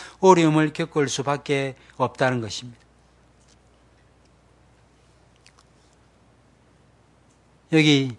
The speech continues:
중산동 저쪽에 현대 아이파크가 지금 지어지고 있죠. 올 팔월에 입주인지 잘 모르겠는데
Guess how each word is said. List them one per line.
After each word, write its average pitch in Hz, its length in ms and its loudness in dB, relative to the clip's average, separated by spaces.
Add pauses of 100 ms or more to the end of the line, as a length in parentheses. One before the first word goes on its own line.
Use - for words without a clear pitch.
(180)
중산동 147 560 0
저쪽에 135 720 -2 (1000)
현대 151 260 4
아이파크가 139 880 2 (280)
지금 139 300 -4
지어지고 139 440 0
있죠. 113 460 -2 (460)
올 143 240 2
팔월에 170 360 2
입주인지 135 380 -2
잘 120 220 -4
모르겠는데 135 800 0